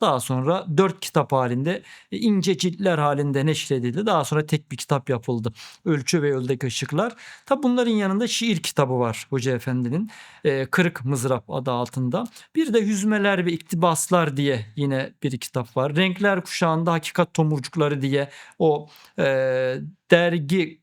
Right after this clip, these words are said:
kapaklarına yazmış olduğu değerlendirmeler var. Evet, bunların hepsi kendi kaleminden çıkan kitaplar.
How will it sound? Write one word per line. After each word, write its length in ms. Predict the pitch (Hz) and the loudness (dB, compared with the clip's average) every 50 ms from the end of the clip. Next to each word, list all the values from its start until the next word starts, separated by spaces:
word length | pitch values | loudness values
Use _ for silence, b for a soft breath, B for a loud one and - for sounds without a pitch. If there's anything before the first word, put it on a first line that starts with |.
| _ | _
kapaklarına 800 | _ - 165 156 - 170 160 160 175 170 156 151 151 160 170 175 | _ -4 -4 -2 0 -2 -2 0 0 0 0 0 0 0 0 0
yazmış 500 | 165 156 156 151 120 143 180 165 - - | 0 2 0 0 0 0 -2 -4 0 0
olduğu 420 | 156 151 143 131 139 143 156 139 | 0 0 0 -2 -2 -2 -2 0
değerlendirmeler 880 | 131 143 143 143 127 131 135 135 135 127 123 131 131 123 117 117 117 117 | 0 2 2 0 0 0 -2 0 0 -2 -2 -2 -2 0 0 0 -2 -4
var. 240 | - - 156 - B B B B B B - | -4 -8 -10 -12 B B B B B B -2
Evet, 160 | 294 233 - - | -2 -2 0 0
bunların 420 | 202 220 233 247 269 254 226 214 | -2 -2 0 0 0 0 0 0
hepsi 480 | 180 202 285 - - - - - 247 - | 0 -2 -2 -2 -2 -2 -2 -2 -4 -2
kendi 380 | - 208 202 202 208 214 220 | -2 -2 0 0 0 -2 -2
kaleminden 720 | 220 - 175 170 170 175 175 175 175 175 170 165 175 175 165 | -2 0 0 0 2 2 0 2 2 0 0 0 0 -2 -2
çıkan 360 | - - - - 160 151 139 | -4 -4 -2 0 0 0 0
kitaplar. 600 | - - - 135 123 - - 127 123 120 - - | -4 -4 -4 -6 -6 -4 -4 -4 -4 -4 -4 -10